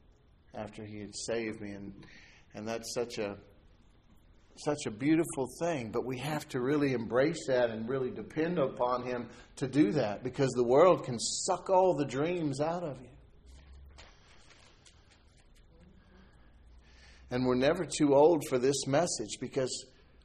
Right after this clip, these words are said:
we can have it again. You know, I see people <clears throat> that are in their eighties and nineties, and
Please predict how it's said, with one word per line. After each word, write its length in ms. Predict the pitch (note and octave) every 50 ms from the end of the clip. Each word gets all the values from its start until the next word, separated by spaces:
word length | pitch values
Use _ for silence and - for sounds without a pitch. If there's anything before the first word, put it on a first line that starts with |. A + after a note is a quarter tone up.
| - -
we 100 | D3+ D3+
can 160 | D#3 D3 B2+
have 340 | - - D3 E3 F#3+ F#3+ E3+
it 80 | D3+
again. 480 | C#3+ B2 A2+ C#3+ E3+ G3 F#3+ D#3+ A#2 A2 A#2
You 100 | A#2+ B2
know, 180 | A#2+ B2 B2+ C#3
I 160 | C3+ D3+ F3+ F3 - -
see 140 | E3+ D#3+ D3
people 540 | D3+ D#3+ D#3 D#3 - - F3+ F3 D#3 D3+ C#3 - - - - _ _ - - -
<clears throat> 460 | - - _ - - - - - -
that 420 | - D4+ - C#3 C#3+ A2+ G#2+ G#2+ - - - - - - - - - G#2+ A#2+ C3+ C3
are 100 | B2+ B2+
in 140 | C3 D3 C#3+
their 160 | C3 B2+ B2+
eighties 400 | C3 C3+ D3+ E3+ F3+ F3 C#3+ B2
and 160 | B2 A#2+ A#2+
nineties, 440 | A#2 A#2+ C3+ D3+ E3 F3+ E3+ C#3+ A#2
and 160 | A#2+ A2 G2+